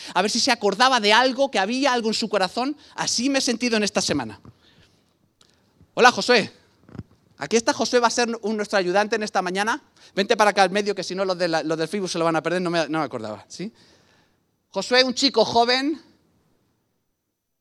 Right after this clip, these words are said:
fuerte, guapo, ¿verdad, Alejandra? Claro que sí, sí, sí. Y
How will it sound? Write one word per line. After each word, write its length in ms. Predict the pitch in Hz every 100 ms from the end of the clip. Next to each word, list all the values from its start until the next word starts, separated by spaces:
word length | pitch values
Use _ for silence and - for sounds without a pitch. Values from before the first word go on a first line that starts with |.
| _ -
fuerte, 640 | 185 233 262 269 262 294 - _ _ -
guapo, 640 | 180 208 220 254 277 302 - _ _
¿verdad, 180 | 123 135
Alejandra? 460 | 180 190 190 220 349 _ _ _ _ _ _ _ _ _
Claro 260 | - 113 143
que 80 | 123
sí, 220 | 156 151 _ _ _
sí, 160 | 110 139 - -
sí. 1080 | 117 127 _ _ _ _ _ _ _ _ 151
Y 260 | 214 277